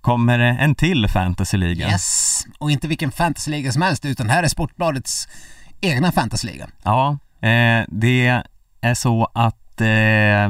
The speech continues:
Speaker 1: vi kommer att bedriva skid-V M-manager på Sportbladet. Eh, och, eh, ja, det är ungefär samma princip som, eh, den andra ligan, bara att den är lite mer, eh, den är lite snyggare helt enkelt.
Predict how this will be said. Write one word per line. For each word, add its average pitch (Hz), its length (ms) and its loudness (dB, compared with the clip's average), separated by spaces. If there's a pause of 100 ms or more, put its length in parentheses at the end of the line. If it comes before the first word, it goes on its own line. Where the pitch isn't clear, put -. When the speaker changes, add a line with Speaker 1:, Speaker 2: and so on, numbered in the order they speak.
Speaker 1:
vi 98 80 -4
kommer 123 180 2
att 113 60 -2
bedriva 107 580 0 (360)
skid-V 107 680 0
M-manager 107 1040 2 (300)
på 98 160 -4
Sportbladet. 98 960 -2 (680)
Eh, 95 360 2 (120)
och, - 480 -4
eh, 104 380 2 (800)
ja, 131 260 2
det 117 100 -4
är 127 40 -2
ungefär 127 300 2
samma 107 380 2
princip 110 580 0
som, 90 400 2
eh, 90 680 0
den 98 140 2
andra 107 240 2
ligan, 90 540 0
bara 123 180 0
att 107 80 -2
den 110 100 0
är 110 60 2
lite 101 540 0 (360)
mer, 95 500 2
eh, 90 280 2 (120)
den 151 140 0
är 175 40 4
lite 147 200 0
snyggare 113 500 0
helt 90 280 -2
enkelt. 92 320 -6